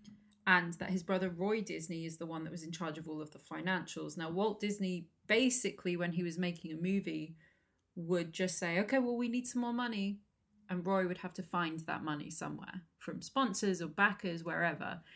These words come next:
So he would do whatever he felt was necessary to make these movies. And this one was made specifically to make some money back. It was made to be very short. It was made to be really, really simple.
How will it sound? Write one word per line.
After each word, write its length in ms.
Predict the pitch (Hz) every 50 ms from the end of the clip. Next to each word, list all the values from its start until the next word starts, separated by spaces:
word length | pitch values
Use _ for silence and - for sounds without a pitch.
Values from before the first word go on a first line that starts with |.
| - - - - _ _
So 480 | - - 196 170 165 160 165 160 - - - _ _
he 280 | - - - 240 247
would 120 | 233 240 196
do 180 | - 220 220
whatever 380 | 214 - - 185 180 175 185 180
he 260 | 175 165 - 214 202
felt 260 | 196 - 185 175 -
was 120 | - 170 165
necessary 640 | 175 180 196 185 - 185 165 - 165 156 160 160 160
to 140 | - - 165
make 320 | 165 160 151 156 - -
these 220 | - - - - 180
movies. 600 | 175 180 185 165 160 151 - 147 151 151 - - _ -
And 420 | 190 185 170 170 170 165 165 156 - - -
this 280 | 208 254 254 254 -
one 400 | - 208 185 175 180 180 180 190 - - - - - _ _ -
was 160 | 185 185 170
made 420 | 185 170 165 165 165 165 165 165 -
specifically 1400 | - - - - - 226 220 214 - - - - 240 202 180 - 202 170 - - - 175 165 160 156 156 165 170 160 _ _ _ - -
to 140 | - 190
make 260 | 180 175 165 160 160 -
some 180 | - 160 156
money 260 | 160 160 165 160 156
back. 300 | 156 170 170 170 - - -
It 80 | 175
was 140 | 151 175 165
made 240 | 180 160 156 165 160
to 100 | - -
be 100 | - 160
very 260 | 156 170 160 156 160
short. 520 | 160 - - - 277 269 269 262 - - - - - - - _ _ _ _
It 100 | - 220
was 180 | 214 220 196 185
made 240 | 208 202 196 190 -
to 80 | -
be 140 | 190 196 185
really, 400 | 170 175 196 208 220 214 214 214
really 320 | 196 185 185 180 175 175 175
simple. 800 | - - - - 240 226 233 233 - 247 226 226 233 240 240